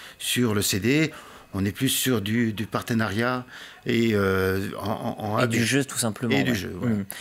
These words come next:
Speaker 2: Euh, pourtant, vous le disiez, c'est un championnat régional, ça veut dire que déjà, il y a un tableau, il y a un classement, et potentiellement une compétition nationale. Euh, c'est important de permettre à, à tous ces sportifs également d'avoir le droit à leur propre compétition ?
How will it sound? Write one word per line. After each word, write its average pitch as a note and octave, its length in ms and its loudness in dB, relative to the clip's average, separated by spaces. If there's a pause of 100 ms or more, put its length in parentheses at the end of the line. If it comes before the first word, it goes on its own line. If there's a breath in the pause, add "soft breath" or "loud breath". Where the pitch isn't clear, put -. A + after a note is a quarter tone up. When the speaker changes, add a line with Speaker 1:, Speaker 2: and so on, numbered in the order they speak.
(200 loud breath)
Speaker 2:
Euh, G#2+ 320 4
pourtant, E3+ 380 -2
vous C#3+ 160 2
le C#3 60 0
disiez, D3+ 400 0
c'est - 280 -2
un D3+ 80 -4
championnat B2 520 -2 (160)
régional, C3 580 2
ça C#3+ 180 0
veut C3+ 140 -2
dire C3 220 -2
que B2 60 -4
déjà, A2 380 0
il F#2 100 -6
y A2 120 2
a B2+ 100 4
un A2+ 60 -2
tableau, A2 340 -2
il A2 60 -4
y A#2 80 0
a A#2 40 4
un A2+ 80 0
classement, B2+ 360 -2 (320 loud breath)
et G#3 100 2
potentiellement B2 640 -2
une B2+ 80 -2
compétition A2 680 -4 (320 loud breath)
nationale. A#2 840 0 (260 loud breath)
Euh, A2 260 2 (300)
c'est - 340 0
important E3+ 420 -4
de E3+ 160 -2
permettre B2+ 520 -2
à, A#2 260 -2
à A2 200 -8
tous - 180 -4
ces C3 140 -2
sportifs - 640 -4
également C#3+ 380 2
d'avoir A#2 220 0
le A2+ 120 0
droit G#2+ 180 0
à - 20 2
leur A2+ 140 -2
propre - 460 -4
compétition ? A#2+ 680 -4